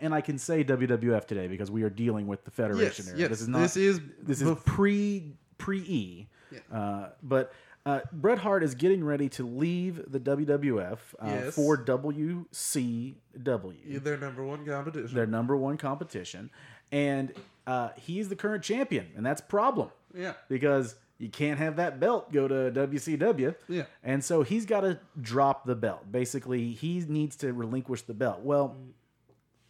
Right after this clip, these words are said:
Speaker 1: Vince wants to put it on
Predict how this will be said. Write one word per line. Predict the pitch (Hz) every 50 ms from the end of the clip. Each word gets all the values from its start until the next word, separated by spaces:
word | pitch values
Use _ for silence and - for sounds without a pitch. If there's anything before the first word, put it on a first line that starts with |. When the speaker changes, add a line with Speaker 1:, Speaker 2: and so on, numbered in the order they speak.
| - - _ - - - _ _ _ _ _ _ _ _ _ _ _ _ -
Speaker 1:
Vince | 143 131 135 196 226 240 233 - -
wants | 160 147 160 160 143 -
to | - 147
put | - - 135 131 131
it | 127 113
on | 104 101 98 98 95 92 95 92